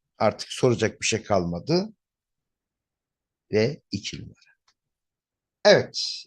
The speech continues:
işte sıralama bu. Şimdi Sami hocamla başlayalım. Sami hocam bana bu cümleyi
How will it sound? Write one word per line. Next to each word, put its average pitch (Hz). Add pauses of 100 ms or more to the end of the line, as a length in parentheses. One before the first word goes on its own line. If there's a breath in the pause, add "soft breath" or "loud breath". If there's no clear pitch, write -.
(100)
işte 123
sıralama 123
bu. 113 (760 soft breath)
Şimdi 180
Sami 202
hocamla 147
başlayalım. 175
Sami 202
hocam 160
bana 170
bu 170
cümleyi 135